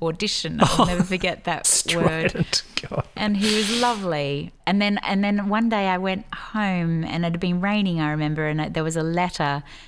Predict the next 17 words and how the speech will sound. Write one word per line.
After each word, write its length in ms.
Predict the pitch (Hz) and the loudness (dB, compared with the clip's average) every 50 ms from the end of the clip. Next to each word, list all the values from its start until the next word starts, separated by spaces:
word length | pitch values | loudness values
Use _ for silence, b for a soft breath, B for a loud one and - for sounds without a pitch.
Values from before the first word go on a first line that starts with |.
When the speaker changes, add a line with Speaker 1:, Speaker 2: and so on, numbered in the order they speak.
| B B B | B B B
Speaker 1:
tucked 460 | - - - - - - - - - - - | -10 -6 -4 -4 -6 -6 -10 -10 -10 -6 -4
under 640 | - 160 165 165 160 151 160 151 147 147 143 147 - - | -2 0 2 0 0 0 0 0 0 0 0 -2 -4 -4
my 280 | - 156 151 143 143 147 | -4 -2 0 0 0 -2
front 400 | 139 - - - 156 - - - | -4 -4 -4 -4 -4 -4 -6 -2
door, 480 | - 180 170 165 151 139 135 135 143 139 b b b b b b b b b _ _ - | 0 0 2 2 2 0 -2 -4 -6 -10 b b b b b b b b b _ _ -4
and 280 | 165 160 160 156 156 156 | -2 0 0 0 0 -2
a 40 | 143 | -4
handwritten 680 | - - - 190 196 196 185 175 170 - 151 156 151 | -4 -4 -2 0 0 0 0 -2 -2 -2 -2 -2 0
letter, 420 | 156 147 135 143 139 139 139 143 - - | -2 -2 0 -2 -2 -2 -4 -6 -8 -6
and 180 | 151 151 156 156 | -2 -2 -2 -2
it 60 | - | -2
was 180 | - 160 156 - | -4 -4 -2 -2
sort 240 | - - - 180 | -4 -4 -4 -4
of 140 | 165 156 156 165 | -4 -4 -2 0
running 380 | 170 165 160 156 143 139 139 | 0 0 0 0 0 -2 -2
because 380 | 135 147 - - 151 147 151 - | -4 -6 -4 -4 -4 -4 -4 -6
the, 360 | - - 147 143 147 147 - | -6 -4 -2 -2 -2 -4 -6